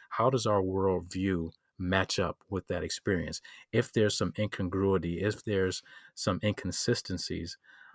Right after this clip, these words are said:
um, some incoherency, incoherencies, then we have to ask ourselves, "Am I holding to the right worldview?" And one of the beautiful things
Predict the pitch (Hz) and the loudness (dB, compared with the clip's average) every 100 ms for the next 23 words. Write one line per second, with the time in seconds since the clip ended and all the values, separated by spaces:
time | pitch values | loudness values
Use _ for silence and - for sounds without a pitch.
0 | _ 110 98 87 85 82 - _ _ - | _ -4 -2 -2 -4 -8 -14 _ _ -20
1 | - - 110 101 107 - 95 - 139 123 | -18 -4 -4 0 -2 0 -2 2 4 4
2 | - - - 110 - - 92 120 131 110 | 0 -8 -8 -8 -6 -4 -2 2 2 0
3 | 85 82 - - - - 104 113 117 90 | -4 -4 -6 -14 -20 -2 2 4 2 2
4 | 98 101 - 85 - 80 82 - _ _ | 0 0 0 -4 0 -2 -2 -10 _ _
5 | _ _ - 101 104 101 117 120 113 - | _ _ -6 0 0 2 2 2 0 0
6 | 90 87 90 - 95 90 87 85 98 85 | 0 2 0 -2 -2 0 0 -2 -2 -2
7 | 80 _ _ _ _ _ _ _ - - | -6 _ _ _ _ _ _ _ -20 -20
8 | _ _ _ _ _ - 104 120 113 101 | _ _ _ _ _ 0 4 6 4 2
9 | 107 - - 101 98 - | 0 0 0 0 0 -2